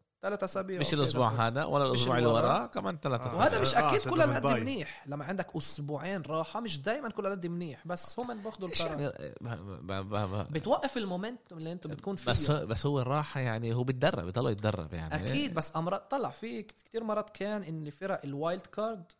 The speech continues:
Speaker 1: بيفوزوا، بعد بواجهوا فرق الديفيجنال اللي كانوا، كان أول وتاني ياخدوا الباي، وبأمرات بتشوف إنه بيجوا هم المومنتوم أحسن، أو هدلاك الأسبوع راحة
Speaker 3: صح.
Speaker 1: ب-، بيقطع الإشي هذا.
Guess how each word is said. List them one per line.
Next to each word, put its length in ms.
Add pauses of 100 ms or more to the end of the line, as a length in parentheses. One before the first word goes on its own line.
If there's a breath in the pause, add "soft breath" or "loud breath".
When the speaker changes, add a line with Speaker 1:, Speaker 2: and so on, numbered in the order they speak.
(120)
Speaker 1:
بيفوزوا، 640 (300 soft breath)
بعد 240
بواجهوا 320
فرق 220
الديفيجنال 640
اللي 220
كانوا، 380 (180)
كان 140
أول 260
وتاني 360
ياخدوا 240
الباي، 380 (460 soft breath)
وبأمرات 420
بتشوف 380
إنه 160
بيجوا 300
هم 80
المومنتوم 500
أحسن، 500
أو 120
هدلاك 260
الأسبوع 540
راحة 240
Speaker 3:
صح. 60
Speaker 1:
ب-، 340
بيقطع 420
الإشي 300
هذا. 100